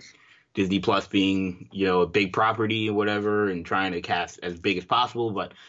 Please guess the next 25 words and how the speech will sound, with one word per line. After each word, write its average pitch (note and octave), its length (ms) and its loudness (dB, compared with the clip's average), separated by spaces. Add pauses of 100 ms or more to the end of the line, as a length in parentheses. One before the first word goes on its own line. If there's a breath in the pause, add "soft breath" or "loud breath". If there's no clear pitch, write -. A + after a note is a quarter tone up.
(140)
Krasinski B2+ 540 -2
could G2+ 160 -4
go G2+ 180 0
higher G#2 300 0
than D#2 100 -10
that. C2+ 160 -18
But F#2 140 -10
I G2+ 80 -4
think B2 340 -8 (400)
if - 80 -18
we're A2+ 100 -4
talking B2 240 0
anyone C#3 380 2
else C3+ 220 -2
that A2+ 100 -4
he A2+ 120 -6
could G#2+ 100 -8
possibly G#2+ 340 -4
play A2 220 -4
that F#2+ 160 -4
would F2+ 80 -8
be F2+ 100 -12
just F2+ 240 -10
as F2 80 -14
big, F#2 300 -4